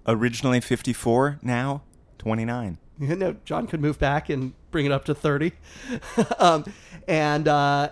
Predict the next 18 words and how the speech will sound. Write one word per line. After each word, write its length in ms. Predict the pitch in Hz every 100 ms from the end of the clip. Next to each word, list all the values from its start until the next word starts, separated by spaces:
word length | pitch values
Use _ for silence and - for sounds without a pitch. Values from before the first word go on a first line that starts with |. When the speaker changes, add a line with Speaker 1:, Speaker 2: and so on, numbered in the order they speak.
| -
Speaker 2:
and 240 | 160 147 139
we 100 | 135
talked 300 | 160 151 156
about 320 | 143 135 131
how, 320 | 131 123 123
you 160 | 139 123
know, 100 | 123
we, 240 | 123 127 - -
we 160 | 156 135
love 300 | 127 156 147
the 80 | 147
woods. 440 | 139 135 135 123 -
Something 420 | - 160 160 156
was 140 | 139 127
off 280 | 127 123
about 280 | 147 131 147
modern 340 | 131 123 226 214
life. 400 | 175 139 123 -